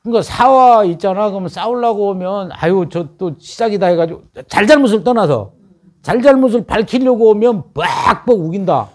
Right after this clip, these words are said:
세상. 근데 또 이런 거 있어. 사화가 내가 잘못한 게 없는데 잘못했다고 하면 완전히 돌아버린다니까?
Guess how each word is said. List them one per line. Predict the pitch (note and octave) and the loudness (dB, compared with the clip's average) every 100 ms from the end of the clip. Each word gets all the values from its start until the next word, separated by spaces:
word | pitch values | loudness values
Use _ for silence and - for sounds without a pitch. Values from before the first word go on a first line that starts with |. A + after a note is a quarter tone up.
| _ | _
세상. | - A3 F#3+ D3+ G2+ _ _ _ _ _ _ _ D#3+ _ _ _ _ _ _ _ _ | -4 2 2 2 -4 _ _ _ _ _ _ _ _ _ _ _ _ _ _ _ _
근데 | - C#4 G3 - _ _ | 0 4 4 0 _ _
또 | C4+ | -2
이런 | A3+ B3+ D4+ C#4 | 2 2 2 2
거 | B3+ | 0
있어. | A3 D3 G#3 A3 | -2 0 0 2
사화가 | E3 C4 C4+ B3 A#3+ A#3 F#3+ | 2 4 4 4 4 2 2
내가 | C#3+ B3+ D4+ | 4 6 4
잘못한 | - G3 C#4 C#4+ C4 C4+ | 2 -2 -2 -2 -2 0
게 | |
없는데 | B3 F#3 A#3 A#3 G#3+ F#3 F3 G3 A3 | 0 0 -4 -6 -4 -2 -2 -2 -6
잘못했다고 | G#3 E3 A3+ G3+ G3 G3+ F3+ E3+ | -6 -6 -6 -6 -6 -4 -4 -4
하면 | E3 E3 C3 _ _ _ - _ _ _ _ - | -4 -8 -10 _ _ _ -20 _ _ _ _ -6
완전히 | G#2+ G3+ F4 F4+ D#4+ | -2 0 4 6 4
돌아버린다니까? | F#3 F3+ F3 D#3 C3 A2 G#2 G2 D3 F#3+ | 4 2 2 2 -2 -6 -12 -6 -6 -6